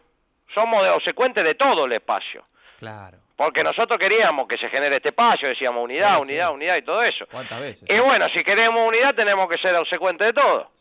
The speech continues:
Speaker 2: Sí,
Speaker 1: Y
Speaker 2: sí.
Speaker 1: cuando pasan estas cosas,
Speaker 2: Es
Speaker 1: es como
Speaker 2: confuso.
Speaker 1: cuando se pelean papá y mamá.
Speaker 2: Claro, ¿a quién quiere
Speaker 1: Uno
Speaker 2: más?
Speaker 1: no sabe, claro, de qué lado ponerse.
Speaker 2: Sí.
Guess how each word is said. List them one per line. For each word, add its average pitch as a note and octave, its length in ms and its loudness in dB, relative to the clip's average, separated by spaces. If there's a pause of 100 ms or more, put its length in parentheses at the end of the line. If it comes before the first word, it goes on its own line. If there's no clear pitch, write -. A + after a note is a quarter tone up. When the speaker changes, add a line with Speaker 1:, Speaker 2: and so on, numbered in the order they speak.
Speaker 2:
Sí, A2+ 60 -20 (480)
Speaker 1:
Y D#3+ 120 -2
Speaker 2:
sí. E3 60 -2
Speaker 1:
cuando F#3+ 640 2
pasan B3+ 380 2
estas B3 260 0
cosas, D3 520 -2 (260)
Speaker 2:
Es A2+ 80 -12
Speaker 1:
es - 140 2
como A#3 140 2
Speaker 2:
confuso. G3 80 2
Speaker 1:
cuando F#3+ 260 0
se F3+ 120 -2
pelean G#3 280 2
papá F#3+ 180 2
y G3+ 60 2
mamá. G#3+ 500 2
Speaker 2:
Claro, B2 460 -8
¿a G2+ 60 -20
quién B2 200 -16
quiere B2 160 -2
Speaker 1:
Uno G#3+ 140 2
Speaker 2:
más? A3 80 2
Speaker 1:
no G#3+ 100 2
sabe, A3+ 320 4
claro, G#3 380 4
de D3+ 100 0
qué G#3 140 0
lado G3 320 2
ponerse. F3+ 880 0
Speaker 2:
Sí. A2 340 -16